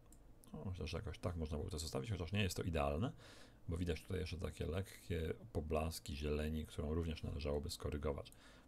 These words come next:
No to już jest zabawa na dłużej, nie chciałem teraz zanudzać.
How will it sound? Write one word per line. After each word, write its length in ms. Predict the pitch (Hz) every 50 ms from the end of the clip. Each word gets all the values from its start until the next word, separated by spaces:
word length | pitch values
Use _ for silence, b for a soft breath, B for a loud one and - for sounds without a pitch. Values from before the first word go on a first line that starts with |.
| - -
No 120 | 202 190
to 60 | 160
już 120 | 151 - 104
jest 120 | 87 82
zabawa 280 | 82 78 80 80 82 78
na 100 | 73 73
dłużej, 320 | 71 87 95 104 107 92
nie 100 | 85 85
chciałem 240 | - - 73 78 76
teraz 260 | - - 78 76 73
zanudzać. 440 | 78 82 78 80 - - - - -